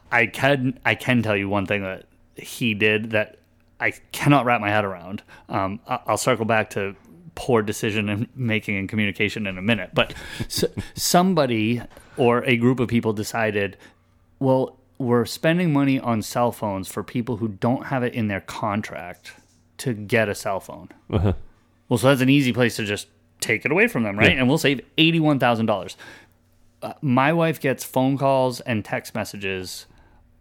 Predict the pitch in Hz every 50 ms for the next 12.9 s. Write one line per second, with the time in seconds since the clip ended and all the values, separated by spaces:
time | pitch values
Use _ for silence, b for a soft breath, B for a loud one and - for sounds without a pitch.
0 | - - - 110 107 117 135 147 180 180 170 170 156 147 147 143 120 98 98 107
1 | 113 - - 139 123 120 123 117 - - _ - 117 113 117 107 120 101 95 98
2 | - - - - _ _ _ _ - - 110 110 117 120 104 110 117 107 104 101
3 | - - 101 98 101 107 107 113 117 - - - - - - - - 113 120 120
4 | - 104 95 95 92 95 - B B B B B B B B B - - - -
5 | 180 180 156 147 165 165 165 - - 151 139 131 - - 127 123 120 107 117 104
6 | 101 110 127 135 120 - - - - - - _ _ _ _ _ - - 117 120
7 | 104 127 120 120 113 107 127 165 165 - 110 98 95 95 95 - - b b b
8 | b b b - 139 127 123 120 113 104 95 - - 151 170 147 - - - -
9 | - - - - - 110 98 87 87 - - b b b b b b b b b
10 | b _ - 139 135 143 143 127 - 170 165 135 - - 147 123 - - 165 202
11 | 220 - - 135 123 123 120 - - - 127 127 135 - - - 131 117 - -
12 | 147 160 180 160 - - - - - - - - _ - - 123 127